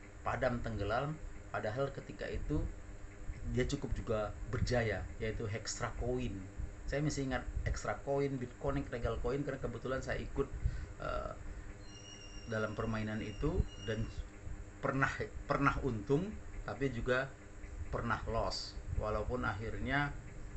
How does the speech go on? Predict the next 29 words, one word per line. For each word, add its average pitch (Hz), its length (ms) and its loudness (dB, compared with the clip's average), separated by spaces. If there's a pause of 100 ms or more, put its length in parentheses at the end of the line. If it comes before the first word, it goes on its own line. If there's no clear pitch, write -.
(1160)
saya 131 100 6
tetap 117 240 2
merasakan 107 400 -2
untungnya 110 400 -2
dengan 107 240 -2
pola 95 240 0
hit - 240 -6
and 98 160 -2
run, 85 320 -2
ya, - 160 -4 (240)
hit 98 160 -4
and 98 160 -4
run. 98 80 -2
Tapi 107 240 -2
setelah 110 240 -2
itu 139 400 0 (480)
saya 104 240 0
kemudian 110 480 0
berusaha 107 800 0 (640)
jangan 120 400 6
lagi 120 240 2
banyak 107 480 0
korban, 110 480 2 (240)
ya, 110 160 -2 (240)
banyak 104 320 -2
korban 104 400 0
atau 113 320 0
orang-orang 110 560 -2
yang 120 80 -2